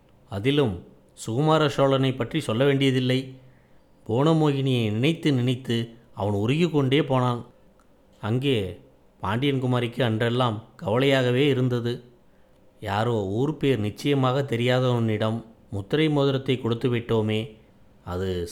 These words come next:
சரியோ தவறோ, அதனால் என்ன விளையுமோ என்ற கவலை அவள் மனதை அரித்தது. இதை காட்டிலும்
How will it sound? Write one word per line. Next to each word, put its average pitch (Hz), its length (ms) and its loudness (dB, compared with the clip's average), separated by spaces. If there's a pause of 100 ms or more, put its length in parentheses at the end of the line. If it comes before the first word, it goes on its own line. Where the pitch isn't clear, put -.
சரியோ 113 420 0
தவறோ, 117 500 0 (680)
அதனால் 110 400 -2
என்ன 104 260 0
விளையுமோ 131 680 2 (380)
என்ற 110 280 -2
கவலை 120 460 0 (600)
அவள் 110 280 0
மனதை 135 440 2
அரித்தது. 117 600 0 (680)
இதை 107 240 -4
காட்டிலும் 120 560 0